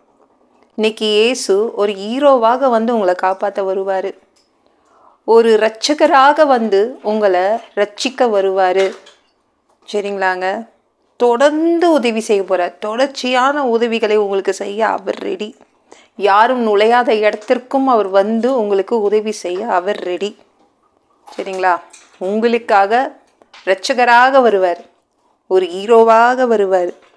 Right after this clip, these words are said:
எங்க, நீங்க எங்க இருந்தாலும் அவர் உங்களை தேடி வந்துருவார். ஏங்க அப்படி வரணும்? ஏன் இயேசு அப்படிலாம் தேடி வரணும்?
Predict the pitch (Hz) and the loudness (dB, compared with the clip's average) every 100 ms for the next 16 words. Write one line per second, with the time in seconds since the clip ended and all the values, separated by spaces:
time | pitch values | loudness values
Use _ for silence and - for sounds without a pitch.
0 | _ _ _ _ - 180 214 262 233 208 | _ _ _ _ -4 0 2 2 0 -2
1 | 254 285 277 302 294 262 262 262 208 240 | 0 0 2 2 2 2 4 4 4 2
2 | 226 190 185 202 208 208 190 202 196 190 | 2 0 2 0 0 0 -2 -2 -2 -2
3 | 220 285 320 285 - 180 175 190 202 240 | -6 -4 -2 -2 -2 -2 -2 -2 -4 -6
4 | - _ _ _ _ _ - 196 269 294 | -10 _ _ _ _ _ -8 -4 -2 -2
5 | 233 226 277 240 220 240 262 254 233 247 | -2 0 0 0 -2 0 0 0 -2 0
6 | 233 214 208 | 0 -2 -4